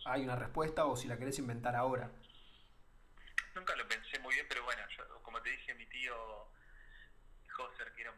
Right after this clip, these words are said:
Speaker 2: personaje, es un personaje y muy, muy, muy gracioso, ¿viste? Muy com-, como cómico, ¿viste? Y
Speaker 1: Ujú.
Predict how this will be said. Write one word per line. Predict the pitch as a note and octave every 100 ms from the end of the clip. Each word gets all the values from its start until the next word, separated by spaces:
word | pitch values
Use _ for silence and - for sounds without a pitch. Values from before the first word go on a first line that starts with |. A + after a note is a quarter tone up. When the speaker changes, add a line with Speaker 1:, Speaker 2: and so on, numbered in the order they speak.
| -
Speaker 2:
personaje, | G#2+ G2 - G2 A2+ - -
es | G#2+ G#2
un | -
personaje | - F#2+ G2+ - G2 - - - - - -
y | - G#2+ G2+ G2 F#2 F2+
muy, | G2+ A2+ A2 G2+ F#2+ - - - - - - - - - - - - - - -
muy, | A#2+ -
muy | A#2 B2
gracioso, | A#2+ G#2+ - A#2 A2+ A2
¿viste? | A2 -
Muy | A2+ A2
com-, | A2 G#2
como | G#2 -
cómico, | - A#2 A2 G2+ G2
¿viste? | - G#2+
Y | B2
Speaker 1:
Ujú. | A#2+ C3+